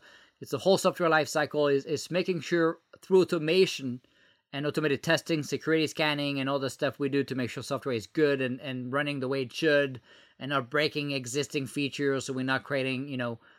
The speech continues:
uh, bugs and issues. Uh, and through that automation, you get to release software multiple times a day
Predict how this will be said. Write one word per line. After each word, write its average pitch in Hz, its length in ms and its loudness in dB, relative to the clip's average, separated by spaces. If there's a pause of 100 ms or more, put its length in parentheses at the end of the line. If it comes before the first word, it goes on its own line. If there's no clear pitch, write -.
(180)
uh, 123 340 0
bugs 127 360 2
and 127 120 -4
issues. 131 720 -2 (340)
Uh, 143 140 -12
and 156 160 -4
through 190 180 6
that 180 140 6
automation, 151 720 2 (340)
you 147 240 -2
get 156 260 0
to 156 100 -4
release 143 420 2
software 151 320 2
multiple 143 360 0
times 135 320 -2
a 135 60 -2
day 131 440 2